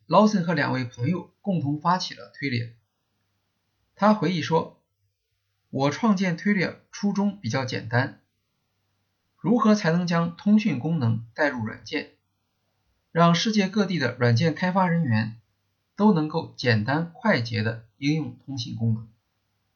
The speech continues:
这是我们的出发点。Lawson 本人是程序员出身，对开发人员的需求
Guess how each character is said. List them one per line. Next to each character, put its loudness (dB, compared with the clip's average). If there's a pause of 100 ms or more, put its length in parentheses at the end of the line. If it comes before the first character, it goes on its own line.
(380)
这 -2
是 -2
我 -2
们 -8
的 -8
出 -10
发 0
点。 -12 (2250)
Lawson 4
本 0
人 0
是 -4
程 -2
序 -4
员 2
出 -8
身， -8 (1040)
对 2
开 2
发 4
人 6
员 2
的 -2
需 -4
求 -6